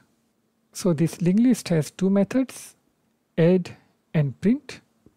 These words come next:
It uses a node class, which is here. This works as a building block for linked list. You may notice there are some new syntax, which is template. So template is generally used for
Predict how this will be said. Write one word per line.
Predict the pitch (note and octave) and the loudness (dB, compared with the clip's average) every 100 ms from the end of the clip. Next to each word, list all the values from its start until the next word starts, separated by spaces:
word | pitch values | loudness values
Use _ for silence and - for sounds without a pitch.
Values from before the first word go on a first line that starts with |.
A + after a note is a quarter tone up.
| _ _ _ _ _ | _ _ _ _ _
It | - A#3 | -2 2
uses | F#3+ F3+ E3 E3 - | 2 2 2 -2 0
a | D#3 | -4
node | C#3 D#3+ E3 | -2 -4 -4
class, | - F#3 C4+ - - _ _ _ _ | -2 0 0 -6 -18 _ _ _ _
which | - C#3+ | -6 -4
is | C#3+ | -4
here. | - D#3+ B3+ - _ _ _ _ _ _ _ _ _ _ | -2 0 0 -4 _ _ _ _ _ _ _ _ _ _
This | E3 F#3 - | -2 -2 0
works | G3+ A3+ - | -2 -2 -2
as | F3 | -2
a | D#3+ | 0
building | C#3 E3 F3 E3 | 0 0 0 -2
block | C#3 D3+ | -4 -6
for | - B3 C#4+ _ _ _ | -6 -8 -8 _ _ _
linked | E3 D3+ A2+ | 0 0 0
list. | G#2+ - - - _ _ _ _ - | -6 -8 -16 -20 _ _ _ _ -4
You | D#3+ | -2
may | E3 | 0
notice | E3+ A3+ C#4 A#3 | 0 0 -2 0
there | E3+ | 0
are | D3+ | 0
some | D#3+ D3+ | -2 -2
new | G3 | 0
syntax, | A#3 D3 B2+ A3+ B3 - - _ | 0 -2 -2 -2 -4 -10 -20 _
which | - C#3 - | -6 -4 -2
is | C4+ - _ _ _ _ | -4 -6 _ _ _ _
template. | F3+ C3+ B2 A2+ - - _ _ _ _ _ _ _ _ | -2 0 -2 -4 -8 -20 _ _ _ _ _ _ _ _
So | - | -8
template | E3 G3 A3+ D#4+ C#4+ | -4 0 -2 -2 -2
is | A3 - | -2 -2
generally | G3+ G3+ G#3+ F#3+ | -2 0 2 2
used | E3 G3+ - | 0 -2 -4
for | F#3 | -6